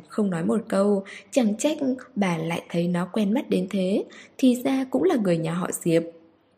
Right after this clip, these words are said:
Sắc mặt Tố Đông cũng không thoải mái cho lắm, nhưng ông không biểu lộ quá nhiều. Tố Khải cũng đã đoán trước sẽ xảy ra tình huống này. Một lần nữa, anh nắm lấy tay Diệp Lan, nhìn bố mẹ, trịnh trọng nói: "Bố,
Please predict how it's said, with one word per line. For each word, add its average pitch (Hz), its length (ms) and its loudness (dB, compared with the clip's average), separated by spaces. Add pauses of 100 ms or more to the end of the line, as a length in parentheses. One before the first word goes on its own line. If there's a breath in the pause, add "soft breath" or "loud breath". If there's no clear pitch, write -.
Sắc 294 220 -2
mặt 247 200 2
Tố 175 140 2
Đông 190 320 2
cũng 208 160 0
không 208 200 -2
thoải 175 200 -2
mái 165 140 -4
cho 196 160 -2
lắm, 180 320 0 (340 loud breath)
nhưng 269 240 2
ông 262 260 2
không 269 220 4
biểu 185 140 2
lộ 175 240 0
quá 160 160 -2
nhiều. 175 480 2 (480 soft breath)
Tố 180 120 6
Khải 185 280 0
cũng - 260 -2
đã 233 180 -2
đoán 180 280 0
trước 311 240 0 (220 loud breath)
sẽ 285 260 0 (120)
xảy 226 220 0
ra 185 180 -2
tình 165 140 -2
huống 165 260 -2
này. 165 360 0 (240 loud breath)
Một 254 80 6
lần 226 300 4
nữa, 277 260 2 (140)
anh 196 220 2
nắm 170 160 0
lấy 214 140 0
tay 220 300 -2
Diệp 175 160 0
Lan, 185 400 -2 (240 loud breath)
nhìn 208 240 6
bố 190 140 4
mẹ, 226 380 2 (200)
trịnh 240 220 -2
trọng 220 220 -4
nói: 175 520 -2 (760)
"Bố, 180 440 4